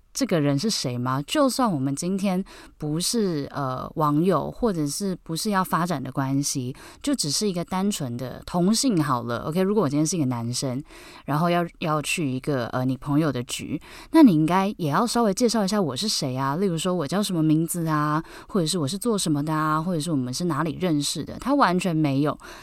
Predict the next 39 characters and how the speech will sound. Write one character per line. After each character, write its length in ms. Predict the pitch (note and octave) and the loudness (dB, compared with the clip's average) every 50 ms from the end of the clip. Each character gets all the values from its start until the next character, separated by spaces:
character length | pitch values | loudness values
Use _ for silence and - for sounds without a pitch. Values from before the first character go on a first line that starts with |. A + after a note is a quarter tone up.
| - - | -20 -6
他 140 | - - B3 | 0 2 4
就 180 | A#3 C4 C#4 C#4 | 6 6 6 6
是 80 | B3+ | 4
非 400 | A#3 - - C4 C4 C4 C4+ C#4 | 2 0 0 0 2 4 4 4
常 260 | C4+ - G#3+ E3 D3+ E3+ | 4 2 2 2 0 0
开 240 | - F#3+ F3+ F3+ | 0 0 -2 0
心 220 | F#3+ - F#3+ E3+ F3 | 0 0 0 2 2
的 100 | E3+ D3 | 0 0
跟 200 | - D3+ D3+ D#3+ | 0 0 0 0
他 360 | D3+ E3 D3 C#3 D3+ E3 F#3 - - | 0 0 0 0 0 -2 -4 -10 -4
朋 200 | - - D3 D3 | 0 2 4 4
友 120 | D3 B2 | 4 2
在 180 | - - D3+ C#3+ | 0 -2 -2 -2
聊 220 | C#3 A#2+ - - | -2 -4 -4 -6
天。 240 | - - C#3+ C3+ C#3 C#3+ | -6 -4 -2 -2 0 0
我 40 | |
还 140 | D3 E3 F3+ | 0 0 0
记 180 | F3+ - C4 B3 | 2 2 2 2
得 200 | F#3+ D#3+ D#3 D#3 | 2 2 2 0
我 60 | D3 | 0
们 100 | B2+ C#3 | 0 0
那 100 | D#3 E3 | -2 -2
时 140 | E3 - - | -2 -2 -2
候 240 | C3+ E3+ F3 D#3+ - - - - - | 0 0 0 0 -2 -6 -16 -8 -2
在 140 | - G#3+ | -2 0
等 240 | F#3+ - D3+ A#2+ A#2 | 0 0 -2 -2 -2
电 240 | B2 - F#3 D#3 B2+ | -2 -2 -2 -2 -2
影， 260 | A#2+ - C3+ A#2+ - - - - - - - - - - - - - | -2 -4 -8 -10 -10 -12 -16 -20 -20 -20 -20 -20 -20 -20 -20 -10 -2
就 320 | - G#3 G3 F#3 F3 E3+ E3+ | 2 4 4 4 4 2 0
在 220 | - G3+ G3 G3 | 0 0 0 0
附 260 | - - A3+ G3+ F3 | -2 -2 -2 -2 -2
近 260 | E3+ F3+ F#3 E3 D3+ | -2 0 0 2 2
的 640 | D3 C#3+ C3 B2+ - - D#2 E2+ F2+ - - - - - | 2 0 -2 -4 -6 -8 -12 -12 -12 -12 -14 -14 -12 -8
那 180 | - F3 D#3+ D3 | -4 -2 -2 -2
个 640 | - C3 C3+ - - - - - - - - - E3+ | -2 -4 -8 -8 -10 -12 -14 -14 -16 -16 -16 -14 -12
素 360 | - - - A#3+ G#3 F3 D#3+ | -8 -2 0 0 2 2 0
食 360 | D3+ - - C3+ C3+ C3 C3 | -2 -4 -6 -6 -6 -6 -6
餐 320 | - - D3 D3+ C#3 C#3 D3 | -6 -4 -2 0 0 0 0
厅， 400 | C#3+ - D3+ C3+ B2 C3 D3+ | 0 -2 -2 -2 -2 -4 -8